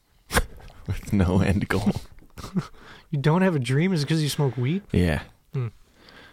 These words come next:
Speaker 1: Uh, it didn't help that I also did acid on, on Saturday and was up till, uh, six in the morning.
Speaker 2: Oh, yeah, yeah, yeah.
Speaker 1: That
Speaker 2: That'll
Speaker 1: didn't
Speaker 2: do.
Speaker 1: help.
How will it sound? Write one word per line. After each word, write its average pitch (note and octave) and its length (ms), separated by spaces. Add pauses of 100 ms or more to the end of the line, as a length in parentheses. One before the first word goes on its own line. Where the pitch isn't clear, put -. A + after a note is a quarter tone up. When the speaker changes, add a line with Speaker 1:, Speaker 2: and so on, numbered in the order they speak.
(120)
Speaker 1:
Uh, G2+ 60 (240)
it G#2+ 60
didn't C#3+ 180
help C3+ 220
that A2+ 80
I A2 60
also G#2+ 200
did F#2 140
acid F#2 420
on, C2 160
on E2+ 240
Saturday E2+ 460
and E2+ 100
was E2+ 140
up F2+ 160
till, E2+ 360
uh, F#2 240
six - 460
in E2+ 80
the E2 80
morning. E2 500
Speaker 2:
Oh, D3+ 140
yeah, C#3+ 160
yeah, C#3 180
yeah. C3+ 140 (200)
Speaker 1:
That - 0
Speaker 2:
That'll A#2 180
Speaker 1:
didn't F#2+ 120
Speaker 2:
do. - 40
Speaker 1:
help. - 240